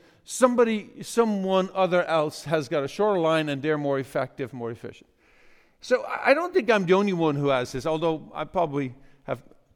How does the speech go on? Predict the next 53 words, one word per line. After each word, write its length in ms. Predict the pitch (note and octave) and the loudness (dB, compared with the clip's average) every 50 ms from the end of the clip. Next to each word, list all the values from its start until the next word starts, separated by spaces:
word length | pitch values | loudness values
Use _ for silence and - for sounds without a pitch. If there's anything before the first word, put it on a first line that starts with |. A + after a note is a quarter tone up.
| _ - | _ -12
maybe 240 | - D3 C#3 B2 B2 | -8 -8 -8 -8 -8
broken 380 | A2+ G#2 D#3 D3 C#3+ - C3+ A#2+ | -8 -4 -4 -4 -4 -4 -8 -8
it 60 | G#2+ | -4
down 120 | C#3 B2+ | -4 -2
a 100 | B2+ B2 | -2 -2
little 80 | A#2+ A#2 | -4 -6
bit 140 | G#2 A2+ A2+ | -6 -6 -8
more 240 | A#2+ A#2+ A#2+ A#2+ A2+ | -6 -4 -4 -4 -4
than 100 | A2+ A2 | -4 -6
most 280 | A2 A2 A2+ - - | -8 -8 -8 -8 -6
people. 340 | - C#3 A#2+ - A2 A2 - _ _ _ _ _ _ _ - - C#3+ | -6 -6 -6 -6 -12 -16 -18 _ _ _ _ _ _ _ -12 -6 -2
Um, 380 | C#3 C3+ C3 B2 A#2+ A#2+ A#2+ - G3 E3+ - | 0 0 0 0 -2 -4 -10 -12 -18 -2 4
but 200 | - C4 B3+ C4 | 4 4 4 2
the 80 | C4 B3+ | -4 -2
reality 520 | C4 C#4 D#4 E4+ F4 D4 A#3 G3+ F#3+ G3 | 0 0 0 0 2 2 2 4 4 6
is, 240 | G3+ G3+ F#3 C#3 D3 | 6 6 4 4 0
is 120 | E3 D3 | -2 0
that, 180 | F3+ E3 D#3+ D#3+ | 2 2 0 0
uh, 260 | - - - D3 - | -4 -10 -12 -12 -12
we, 240 | E3 E3+ E3+ F#3+ F#3 | -12 -12 -12 -12 -10
we 240 | - G#3 A3 A#3 B3+ | -10 -8 -4 -2 0
all 200 | D4 D4+ C#4 B3 | 2 2 2 2
have 220 | F#3 E3+ C#3 A#2+ | 2 0 0 0
false 340 | - - D3 C3 B2+ - - | 0 -2 -2 -2 -2 -4 -6
expectations. 720 | B2+ - - - G#2+ - - - - - - - D#2 - _ _ - | -8 -8 -8 -12 -16 -14 -14 -16 -16 -16 -18 -20 -20 -20 _ _ -20
It's 140 | - - - | -16 -8 -4
why 180 | F#3+ G3+ G#3 | -2 0 0
we 140 | F3+ D3+ C#3 | 0 -2 -2
get 340 | C3 F3 D#3+ D3 - - - _ _ _ _ _ | 0 0 0 0 -2 -6 -18 _ _ _ _ _
frustrated 540 | _ - A#3+ B3 A#3 - - F3+ D3 C3 A#2+ | _ -6 -4 -4 -4 -4 -4 -2 -2 -2 -2
with 120 | A#2 G#2+ G#2 | -6 -8 -6
one 180 | G#2+ G#2+ G#2 | -6 -6 -6
another, 400 | G2 F#2+ F#2 F2 E2+ - - - _ _ _ _ _ _ _ _ _ - | -6 -8 -10 -10 -12 -12 -16 -20 _ _ _ _ _ _ _ _ _ -2
whether 220 | F3+ F3 E3 E3+ E3 | 0 2 4 4 2
it 100 | D#3+ C#3 | 2 0
be 140 | G3 F#3 F3 | -2 -6 -4
with 180 | D#3 D#3+ C#3+ | -2 0 0
our 120 | C3+ C3 B2+ | 0 -2 -4
spouse 560 | - - - F3+ E3+ E3+ F3+ G3+ G#3 F3+ C#3+ | -6 -6 -2 0 2 4 4 4 4 2 2
over, 360 | E3+ D#3+ C#3+ C#3 C#3 B2+ A#2+ - - - - _ _ - | 0 0 0 0 0 -2 -2 -6 -14 -20 -20 _ _ -10
uh, 280 | - D#3+ D3 - E3+ D3+ | -8 -8 -8 -6 -6 -4
doing 280 | A#2+ D#3 D#3 D3 C#3+ | -2 0 0 0 2
this 300 | C3+ F3+ G#3 G3+ - - | 2 2 2 0 0 -2
or 100 | F3 C#3 | -2 -2
doing 300 | A#2+ C3+ C3+ C3 B2+ B2 | -2 -2 -4 -4 -4 -4
that, 340 | D3+ F3 F#3+ G#3+ A3 G#3 F#3+ | -2 -2 -2 -2 -4 -4 -4
or, 260 | F3+ D3+ C3 B2+ B2 - - - - - - | -2 -2 -2 -2 -4 -8 -14 -20 -20 -10 -4
or 120 | - D#3+ E3 | 0 2 4
whether 200 | F#3 F3+ F3 F3 | 4 6 4 4
it 80 | D#3+ | 0
be 140 | D3+ F#3 F3+ | 2 2 2
at 120 | F3+ F3 | 2 4
the 160 | - F#3 F3+ | 2 2 0